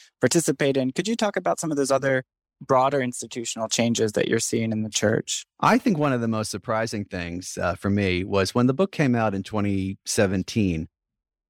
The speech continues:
Speaker 2: I was attacked for using the word, uh, using the term L G B T. I mean, I was
Speaker 1: <laughs>
Speaker 2: attacked for that.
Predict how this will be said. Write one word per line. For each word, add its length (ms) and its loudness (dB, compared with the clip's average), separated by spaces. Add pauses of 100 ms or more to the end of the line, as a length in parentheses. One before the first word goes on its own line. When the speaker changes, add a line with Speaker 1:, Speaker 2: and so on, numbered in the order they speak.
Speaker 2:
I 140 6
was 300 2
attacked 520 -2
for 120 -2
using 360 2
the 120 0
word, 440 -2 (220)
uh, 120 -6
using 300 4
the 80 2
term 460 0
L 140 2
G 120 -4
B 160 -2
T. 380 -4 (120)
I 60 -2
mean, 100 6
I 80 4
was 120 0
Speaker 1:
<laughs> 80 0
Speaker 2:
attacked 340 -2
for 140 -4
that. 220 -8